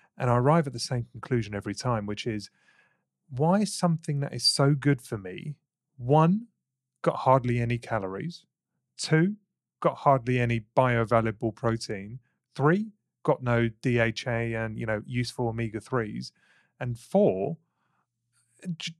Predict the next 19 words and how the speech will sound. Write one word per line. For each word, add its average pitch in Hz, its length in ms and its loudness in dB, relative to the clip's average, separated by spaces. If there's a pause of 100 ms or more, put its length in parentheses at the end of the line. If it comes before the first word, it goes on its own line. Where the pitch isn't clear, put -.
generally, 156 640 4 (1160)
it, 175 240 -6
it 160 180 -14 (140)
doesn't, 147 680 0
doesn't, 123 480 0
doesn't 143 240 0
provide 120 420 2
the 110 80 -2
density 120 680 -2
that 110 120 -4
I 107 80 -8
need 113 200 -6
to - 100 -12
survive. 120 400 0
Why, 151 260 2
why 156 340 2
would 190 160 0
I 135 280 4 (880)
evolutionary 123 960 0